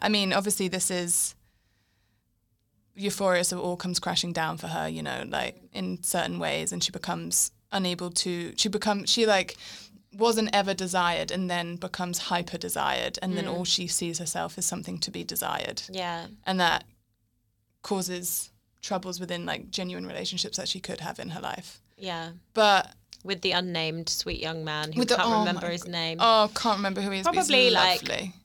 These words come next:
Speaker 2: Carl.
Speaker 1: Oh, Jason, no.
Speaker 2: Yeah. <laughs>
Speaker 1: <laughs> Name
Speaker 2: He's got,
Speaker 1: boy.
Speaker 2: he's got a classic boy name, yeah.
Speaker 1: Oh, lovely, ladies and gentlemen.
Speaker 2: Yeah, really
Speaker 1: Oh.
Speaker 2: nice. And I think that's exactly it, isn't it? Is that she finds this empower-, empowerment from this cam work.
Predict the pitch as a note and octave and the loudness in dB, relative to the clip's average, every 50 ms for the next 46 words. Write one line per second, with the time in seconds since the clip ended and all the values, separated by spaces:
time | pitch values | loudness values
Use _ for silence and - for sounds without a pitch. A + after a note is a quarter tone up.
0 | _ _ - - F#3+ F3+ F3 E3+ E3+ F3 F3 E3+ E3+ E3+ F3+ - _ _ _ - | _ _ -4 0 2 4 4 4 4 2 2 0 -4 -8 -12 -16 _ _ _ 2
1 | - - C#4+ C#4+ C#4+ C#4 C4+ C4 A#3+ A3 G#3 G3 F3+ F3 - - - G3 F3+ - | 6 8 10 10 10 10 8 6 6 2 -2 -6 -6 -2 0 2 2 2 0 0
2 | - - G#3 G3 F#3 F#3+ G#3 G#3 - - G4 - - F#4+ F4 - - G4+ F#4+ F4+ | -2 -2 -2 -2 -2 0 2 4 6 6 8 8 8 6 6 6 6 4 4 4
3 | - - - C5+ B4+ - - G#4+ G4+ - D#4 - F4 - G#4 - - - - - | 4 4 4 4 6 6 4 4 6 6 4 4 4 2 2 2 0 -6 -10 -12
4 | - - - - - G#3 A#3 A#3+ A#3 A3+ A3+ G#3 G3 F#3 F3 E3+ - - - - | -12 -14 -14 -6 0 2 4 6 6 6 6 6 6 6 6 4 4 2 0 0
5 | - - B3 A3 A3 G#3 - - F3 - G3 G3 G3 F#3 F3+ F3+ F3 E3 E3 D#3+ | 0 2 2 2 2 0 -2 -6 -6 -6 -4 -2 -2 0 0 0 2 2 2 2
6 | D#3+ E3 E3 E3 D#3+ D#3+ E3 F3+ B3 A#3 A3+ A3 - - - A3 G#3 G3+ G3 F3+ | 2 2 0 0 0 2 4 6 8 8 8 6 4 0 -2 0 2 4 2 2
7 | F#3 G3 D#3 D3+ F3 F3+ - - _ _ _ - G#3 - - - D#3+ - - G3 | 0 -2 -4 -4 -4 -6 -8 -12 _ _ _ -10 -6 -6 -6 -6 -8 -8 -8 -8
8 | F#3+ F#3 - D3+ F3 - - G#3+ - - F#3+ F#3 - F#3+ F#3 F3+ F3 F3+ F#3+ A#3 | -6 -6 -6 -6 -6 -6 -6 -6 -6 -8 -8 -8 -8 -6 -4 -4 -4 -4 -4 -4
9 | C4 C#4+ C#4+ C4+ A#3+ - G#3+ G3+ F#3+ F3+ F3 F3 E3+ - - - - - - - | -4 -4 -2 0 2 4 4 4 4 4 2 0 -2 -4 -8 -10 -14 -14 -12 -12
10 | - - - - B3 C4+ C#4 C4+ E4 C#4+ G#3 F3 A3 F#3 - - F#3 F3 - E3+ | -10 -4 0 2 4 4 4 2 2 0 0 2 2 2 2 0 -4 -2 -2 -2
11 | - - - D#3+ D#3+ E3 - - - D#3 E3 E3+ D3+ - - F3 - - - - | -2 -2 0 0 0 0 0 -2 -4 -6 -4 -4 -4 -4 -4 -6 -4 0 0 2
12 | - G3 - - G3+ G3 G3 G3 G3 - F3+ - F3+ E3+ E3 E3+ E3+ E3 D#3+ D#3+ | 0 2 2 4 4 4 4 2 -2 -6 -8 -8 -8 -8 -4 -2 -2 0 0 0
13 | D#3 D3 - - - F3+ E3+ - F3+ F3 F3 F3 E3+ D#3+ D3+ - E3 D#3+ D#3 D#3+ | -2 -4 -6 -8 -8 -6 0 2 2 4 4 2 0 -4 -6 -8 -10 -8 -6 -6
14 | - - - E3+ E3 D#3+ E3 E3 D#3+ D#3 D#3 - - | -6 -6 -4 -4 -2 -2 -4 -6 -6 -4 -4 -4 -4